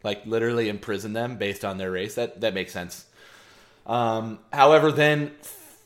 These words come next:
ten years after that, it was one of the most badass courts at the time, and they unanimously,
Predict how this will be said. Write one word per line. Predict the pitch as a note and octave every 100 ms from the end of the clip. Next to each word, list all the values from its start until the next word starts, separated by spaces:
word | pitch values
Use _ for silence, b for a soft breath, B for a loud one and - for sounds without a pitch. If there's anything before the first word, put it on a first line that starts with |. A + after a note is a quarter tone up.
| _
ten | - C#3+ C#3+
years | C#3+ C#3+ C3
after | D3 - A#2
that, | A2 A#2+ B2+ -
it | B2 B2+
was | B2 A2
one | G#2+ A#2+ A#2+
of | A2
the | A#2+
most | B2 B2 A#2+ - - _ - A#2
badass | A2+ G#2+ A2 C3+ D#3 -
courts | A2+ A2 A2
at | A2
the | G#2
time, | B2+ A2 C3 C3+
and | G#2+
they | G#2 A2+ A#2+
unanimously, | A#2 G#2+ A#2 G#2+ G#2+ A#2+ A#2+ A#2 - G#2+ G2+ G2+ G#2 G2+